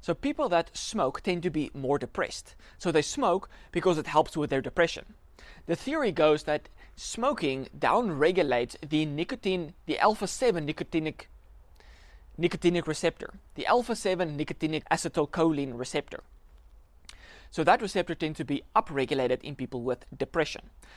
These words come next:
So once you smoke or you consume nicotine, ingest nicotine, it acts on that receptor, but it downregulates that receptor. But now you don't smoke for a couple hours, then that receptor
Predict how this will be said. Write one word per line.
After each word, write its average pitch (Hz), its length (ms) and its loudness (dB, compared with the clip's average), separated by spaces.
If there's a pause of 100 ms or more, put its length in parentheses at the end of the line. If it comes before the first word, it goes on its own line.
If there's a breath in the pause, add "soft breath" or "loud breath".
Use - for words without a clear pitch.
(140 loud breath)
So 151 360 4
once 165 360 -2
you 151 180 -2
smoke - 560 -4
or 160 120 -2
you 143 400 0
consume 151 500 -6
nicotine, 135 540 -8 (320)
ingest 151 400 -2
nicotine, 131 360 -8 (480 soft breath)
it 170 260 2
acts - 260 2
on 151 120 -8
that 165 160 -2
receptor, 156 520 -2 (320 soft breath)
but 170 220 4
it 135 180 -8
downregulates 147 640 4
that 123 160 -6
receptor. - 420 -6 (400 loud breath)
But 143 140 0
now 143 140 4
you 151 140 2
don't 185 240 2
smoke 143 340 -4
for 139 160 -2
a 131 60 -2
couple - 300 -2
hours, 147 420 2 (300 soft breath)
then 170 140 0
that 160 160 4
receptor 160 500 -2